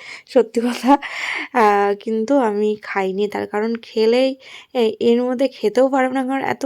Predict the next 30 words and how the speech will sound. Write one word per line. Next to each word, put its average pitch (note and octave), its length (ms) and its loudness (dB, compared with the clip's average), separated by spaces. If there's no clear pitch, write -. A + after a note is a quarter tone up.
চুল B3 400 -4
টুল, B3+ 300 -2
মানে A#3+ 260 2
দেখবে B3+ 300 4
পার্লারে A#3+ 540 4
যাই A#3+ 200 0
হোক, B3 220 -6
ওরা B3+ 280 0
যেহেতু C4+ 400 0
অভ্যস্ত, A#3+ 480 -4
ওদের A3+ 320 0
ব্যাপার A3+ 260 -4
আলাদা। G3 360 -6
মানে - 520 -6
এত A3 240 0
চুল C4 420 -2
টুলের B3 320 0
জন্য A#3 240 -4
না B3 320 -2
আমার A3 220 0
খেতেই A#3+ 360 2
যেন A#3+ 220 0
কেমন G#3+ 220 -2
একটা G#3+ 140 -4
লাগছিল, G#3 360 -2
ওই G#3 120 0
জন্য G#3 240 -4
খাইনি। G#3 580 -2
তো G3 440 2
এমনি A#3+ 580 0